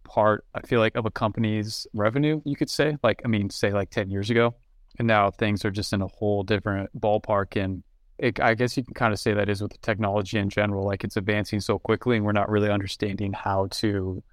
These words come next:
utilize it in the best way. And I feel like that's kinda now taken place within the skateboarding world with photography and videography and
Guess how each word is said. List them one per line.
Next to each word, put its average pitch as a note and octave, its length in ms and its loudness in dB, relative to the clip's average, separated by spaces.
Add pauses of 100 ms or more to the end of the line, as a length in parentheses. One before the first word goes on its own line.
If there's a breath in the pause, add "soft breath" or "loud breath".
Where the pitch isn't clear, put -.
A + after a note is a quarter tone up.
(360)
utilize D3 480 4
it - 80 -2
in - 60 -6
the D#3 100 -6
best D3+ 280 -2
way. D3 320 -2
And G#2 120 0
I G2+ 60 0
feel A2 180 2
like G2+ 160 -2
that's G2+ 240 0
kinda G2+ 320 -2
now G2 240 0
taken G2+ 340 -4
place G2 360 -4
within G2+ 180 -4
the F#2 80 -4
skateboarding G#2 480 0
world A2 280 4
with G2 200 -2
photography F#2+ 540 -4
and G2 100 0
videography G2+ 680 0
and F#2+ 240 -4